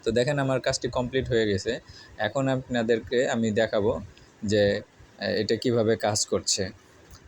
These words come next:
তো দেখেন এই যে এই স-, এ, সুইচটা এখন কিন্তু অফ আছে, আমি এটার মেইন লাইন উঠিয়ে দিব। উঠিয়ে দেওয়ার পরে আমি দেখাবো যে এটা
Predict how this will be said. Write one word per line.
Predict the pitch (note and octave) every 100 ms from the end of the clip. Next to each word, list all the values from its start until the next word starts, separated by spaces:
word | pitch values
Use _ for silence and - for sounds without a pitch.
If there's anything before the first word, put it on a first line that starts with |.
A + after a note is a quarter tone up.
| -
তো | A#2+
দেখেন | A#2 C3 C#3
এই | C#3
যে | C#3 C3+ B2
এই | C3 C3
স-, | - -
এ, | A2+ A2+
সুইচটা | - C3 - B2+
এখন | C3 B2
কিন্তু | B2+ B2
অফ | A2 A#2
আছে, | B2+ G#2+ A2+ D3 - - - -
আমি | A2 A2+
এটার | A2+ A#2 A#2
মেইন | A#2 A#2+
লাইন | A#2+ A#2 B2 B2+
উঠিয়ে | A2+ A2 A2
দিব। | G2+ F#2+ A2 - - - -
উঠিয়ে | A#2+ A2+ C3
দেওয়ার | B2 B2 A#2+
পরে | A#2 B2 E3+ G#3+ - - -
আমি | - A2 A2
দেখাবো | G#2+ A#2 A#2 A2+
যে | B2+ E3+
এটা | D#3 A#2 D3